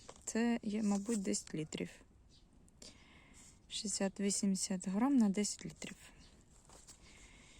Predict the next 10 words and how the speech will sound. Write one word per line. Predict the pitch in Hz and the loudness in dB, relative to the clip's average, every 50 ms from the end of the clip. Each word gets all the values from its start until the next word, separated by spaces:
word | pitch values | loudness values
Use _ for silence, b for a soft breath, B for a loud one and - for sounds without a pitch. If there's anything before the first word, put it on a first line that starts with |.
| b b b b - - | b b b b -20 -14
Ще | - - - - - 233 226 | -8 -6 -4 2 4 4 6
раз | 214 208 196 - | 6 4 2 0
кажу, | - - 202 190 185 185 196 196 196 196 196 - - - - | 0 0 0 0 2 2 4 4 4 4 2 -2 -6 -10 -8
всі | - - - - - 233 240 254 269 269 269 254 - - - - - | -6 -2 -2 0 2 4 4 6 6 6 4 2 0 -8 -18 -6 0
хейтери, | - 247 277 269 - - 262 254 254 247 247 247 240 - - - - - - - - - - - - | 4 4 4 4 4 4 6 6 8 8 6 6 4 2 -4 -18 -20 -20 -20 -20 -20 -20 -20 -14 -8
це | - - 233 226 | 0 2 4 4
відео | 208 226 202 202 214 214 208 208 | 4 4 4 4 4 4 6 6
не | 190 190 202 | 6 6 4
для | 196 190 180 175 | 4 2 0 -2
вас. | 156 147 143 151 160 - - - - | -2 -2 -6 -6 -6 -8 -8 -8 -10